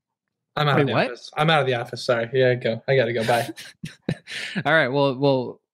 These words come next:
Speaker 2: Mike, Mike is signing off. I, I don't know what, um, what that means.
Speaker 1: I'm just kidding, buddy. I love ya.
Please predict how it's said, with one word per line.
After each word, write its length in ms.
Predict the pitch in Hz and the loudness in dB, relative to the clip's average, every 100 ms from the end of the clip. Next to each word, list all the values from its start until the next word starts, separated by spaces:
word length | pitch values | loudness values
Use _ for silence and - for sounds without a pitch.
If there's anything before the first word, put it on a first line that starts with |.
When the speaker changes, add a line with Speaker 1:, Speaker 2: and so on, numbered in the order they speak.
| - | -2
Speaker 2:
Mike, 380 | 143 165 156 | 0 0 -2
Mike 240 | 143 151 160 | -2 -2 -2
is 80 | 139 | -4
signing 380 | - 147 127 | -2 -2 -2
off. 280 | 123 120 107 - | 0 0 -2 -4
I, 220 | 139 143 | -2 0
I 100 | 127 | 2
don't 120 | 156 | 2
know 120 | 151 | 2
what, 140 | 139 143 | 2 2
um, 480 | 131 117 110 107 110 _ _ _ _ | 0 0 -2 -6 -10 _ _ _ _
what 140 | - 123 | -6 -2
that 180 | 127 117 | -2 -2
means. 340 | 98 95 - _ _ - | -4 -6 -10 _ _ 0
Speaker 1:
I'm 260 | 294 302 | 2 2
just 320 | 233 226 208 - | 4 4 4 2
kidding, 480 | 185 165 156 147 | 4 4 6 4
buddy. 600 | 135 131 127 127 120 120 - _ _ _ _ _ _ _ _ - | 2 2 2 0 -2 -4 -12 _ _ _ _ _ _ _ _ -4
I 100 | 143 | 0
love 300 | 123 113 110 | 0 0 -2
ya. 240 | 117 110 | -2 -2